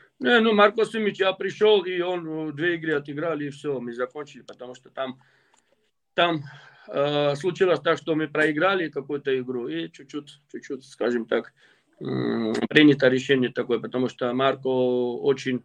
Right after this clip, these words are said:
я считаю, что очень уважаемый футболист, у него была очень большая зарплата, мы подумали, и принято было такое решение. Но сегодня я говорю, что очень прекрасный парень, сколько мы вместе поработали,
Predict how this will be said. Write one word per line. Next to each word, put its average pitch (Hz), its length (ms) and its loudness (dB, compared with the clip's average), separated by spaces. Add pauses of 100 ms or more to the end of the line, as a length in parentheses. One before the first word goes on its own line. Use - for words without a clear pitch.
(180)
я 131 240 0
считаю, 127 340 0
что 120 380 -2
очень 123 320 0
уважаемый 127 520 4
футболист, 135 580 0 (340)
у 160 60 -8
него 165 120 2
была 160 220 4
очень 151 260 0
большая 143 360 2
зарплата, 156 600 -2
мы 143 420 -2
подумали, 156 600 -2 (300)
и 143 340 -4
принято 139 360 -2
было 123 220 0
такое 113 340 -4
решение. 117 360 -4
Но 156 160 -2
сегодня 147 420 4
я 131 120 4
говорю, 131 320 2
что - 300 0 (320)
очень 143 340 0
прекрасный 139 580 -6
парень, 147 260 4
сколько 131 340 2
мы 131 100 2
вместе 127 320 2
поработали, 123 680 2